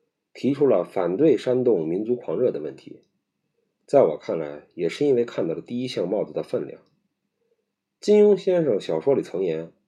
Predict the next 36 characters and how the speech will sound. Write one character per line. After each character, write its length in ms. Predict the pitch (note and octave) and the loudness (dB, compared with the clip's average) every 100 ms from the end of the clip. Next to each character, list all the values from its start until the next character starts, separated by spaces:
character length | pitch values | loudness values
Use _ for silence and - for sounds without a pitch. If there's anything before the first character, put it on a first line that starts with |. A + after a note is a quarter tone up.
| _ _ | _ _
，“武 220 | E3 E2 | -4 -2
林 180 | F2 B2 | 0 -2
至 180 | C#3 G2+ | -2 -2
尊， 380 | G#2 A2 B2 - _ | 0 -2 -4 -12 _
宝 220 | D2+ D2 | -8 -4
刀 180 | G2+ G#2+ | -2 -2
屠 160 | G2 | -4
龙， 300 | F#2 D#2 - _ _ _ _ - | -4 -4 -10 _ _ _ _ -16
号 280 | - D3+ | 4 4
令 180 | A#2+ G#2+ | 6 2
天 240 | D#2 B2 B2 | -2 -2 -2
下， 360 | G#2+ C#2+ - _ | -4 -6 -12 _
莫 240 | C3 A2+ D2 | -2 -2 -2
敢 180 | C#2 | -12
不 120 | C#2+ D2 | -18 -16
从。” 340 | - D2+ - _ _ _ _ _ _ _ | -12 -14 -16 _ _ _ _ _ _ _
民 240 | - A2 E3 | 0 2 2
族 160 | D3 | 0
狂 240 | E3 F2+ A#2 | -2 0 2
热 360 | A#2 D2+ C#2 _ | 2 0 -6 _
就 220 | - E2 | -2 -2
是 40 | |
把 160 | D#2+ C#2+ | -6 -18
屠 160 | - | -10
龙 160 | E2+ F#2+ | -8 -6
刀 200 | F#2+ F2 | -6 -6
啊。 180 | D#2+ - _ _ _ _ _ _ _ _ _ - - | -8 -14 _ _ _ _ _ _ _ _ _ -20 -14
余 180 | F#2+ D#3 | -2 2
先 240 | E3 D#3 | 4 4
生 240 | C#3+ F#2+ E2 | 4 -2 0
不 120 | C#3 | 0
肯 180 | F2+ D#2 | 0 -4
铸 160 | C3+ | -4
出 140 | - C3+ | 0 -2
宝 180 | C#2+ D2+ | -2 -2
刀， 360 | G2+ G#2+ G#2+ | 0 0 -2